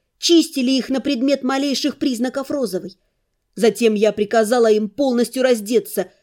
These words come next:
и на борт шаттла они входили, покрытые нанатами, словно второй кожей. Причём уже не в качестве защиты от розовой, а для обработки и уничтожения бактерий.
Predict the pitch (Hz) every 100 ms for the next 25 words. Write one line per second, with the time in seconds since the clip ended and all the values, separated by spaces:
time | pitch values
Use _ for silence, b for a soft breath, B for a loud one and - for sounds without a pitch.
0 | b _ - 240 233 190 269 226 - 285
1 | 262 240 233 226 233 - 240 196 240 233
2 | 220 b b _ _ 226 233 254 247 -
3 | 240 233 247 240 202 196 180 180 - _
4 | - - 226 208 214 - 208 202 196 214
5 | 185 165 - _ _ _ _ _ _ 277
6 | 269 - 294 285 262 302 339 - 311 269
7 | 339 330 311 349 - 320 262 - 311 262
8 | 196 190 180 b _ _ _ 233 190 233
9 | 247 208 214 214 277 285 - 247 240 _
10 | _ 269 262 254 247 - 240 208 226 208
11 | 208 220 - - 208 170 160